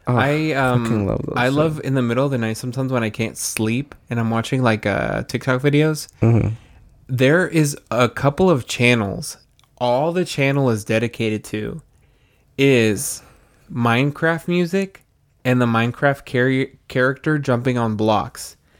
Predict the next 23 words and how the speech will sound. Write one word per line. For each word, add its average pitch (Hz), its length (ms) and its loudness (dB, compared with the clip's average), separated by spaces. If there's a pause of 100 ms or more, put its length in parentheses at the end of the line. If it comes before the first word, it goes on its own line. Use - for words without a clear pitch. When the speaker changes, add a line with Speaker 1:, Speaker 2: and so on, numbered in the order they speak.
(100)
Speaker 1:
<laughs> - 0 -
Speaker 2:
And 131 320 0
that's 127 180 2
all 143 100 4
they 139 120 4
do. 123 160 2
They 117 140 2
just 113 260 -4
jump, 123 380 0 (160)
jump, 123 540 -2
jump, 123 180 -2
Speaker 1:
See, 165 140 2
what 139 260 0
are 220 60 4
Speaker 2:
jump, 247 100 2
Speaker 1:
those 208 160 2
Speaker 2:
jump - 60 -18
Speaker 1:
called? 131 400 2
Speaker 2:
through 110 100 4
the 135 80 2
Speaker 1:
There's 185 100 2
Speaker 2:
blocks. - 140 -2
Speaker 1:
something. 147 400 2